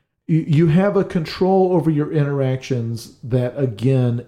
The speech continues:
it feels great in the moment to have everybody laugh at your racist joke, but feels horrible in the moment to have a room full of people tell you you're terrible.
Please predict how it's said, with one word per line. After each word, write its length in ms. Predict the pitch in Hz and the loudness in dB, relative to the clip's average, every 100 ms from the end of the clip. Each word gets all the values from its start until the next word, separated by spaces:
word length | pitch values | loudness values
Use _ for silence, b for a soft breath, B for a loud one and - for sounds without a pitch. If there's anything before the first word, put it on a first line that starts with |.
| - | -4
it 240 | 135 - | -4 -4
feels 300 | - 151 139 | 0 2 2
great 360 | 117 143 139 143 | 0 2 2 2
in 160 | 147 127 | 2 2
the 80 | |
moment 500 | 120 120 123 117 113 - | 2 2 2 0 -2 -2
to 100 | 123 | 0
have 280 | 127 117 | 2 0
everybody 420 | 123 123 113 113 110 | 0 0 2 0 0
laugh 300 | 110 110 - | 0 -2 -4
at 80 | 110 | -4
your 140 | 104 | -4
racist 560 | 101 101 - 104 - 110 | -2 -2 -4 -14 -14 -4
joke, 480 | 123 104 98 - - b b b _ _ _ | 0 0 -2 -6 -20 b b b _ _ _
but 280 | 127 147 143 | -2 -2 0
feels 300 | 151 135 127 | 2 4 2
horrible 600 | - 151 175 151 127 127 | -2 0 2 4 2 2
in 100 | 127 | 2
the 80 | 120 | 2
moment 400 | 113 113 107 107 | 2 0 -2 -4
to 60 | 120 | -4
have 220 | 113 110 | -2 0
a 60 | 117 | 2
room 280 | 110 117 | 2 0
full 220 | 107 104 104 | -2 -2 -2
of 100 | - | 0
people 300 | 113 104 98 | -2 0 -4
tell 280 | - 107 | -2 0
you 140 | 107 101 | 0 0
you're 220 | 95 98 | -2 -4
terrible. 680 | - 156 117 95 95 87 | -2 -2 -2 -2 -2 -4